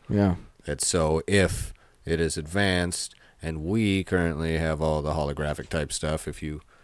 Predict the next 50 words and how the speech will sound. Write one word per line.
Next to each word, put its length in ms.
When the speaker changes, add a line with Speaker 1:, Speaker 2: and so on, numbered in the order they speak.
Speaker 2:
project 460
that 200
into 180
the 120
room 400
and 220
it 100
wants 320
you 240
to 80
figure 360
out 180
this 140
scenario 560
and 100
they 60
wanna 180
see 200
how 100
your 220
mind 260
works 300
versus 340
other 180
people, 420
it's 140
no 140
different 280
than 80
putting 220
a 40
mouse 340
in 120
there 240
and 100
giving 200
them 100
clinical 360
drugs 400
and 120
seeing 180
Speaker 1:
I 40
was 120
Speaker 2:
how 60
Speaker 1:
just 180
Speaker 2:
well 40
Speaker 1:
gonna 120
Speaker 2:
they 60
do 60
Speaker 1:
say, 100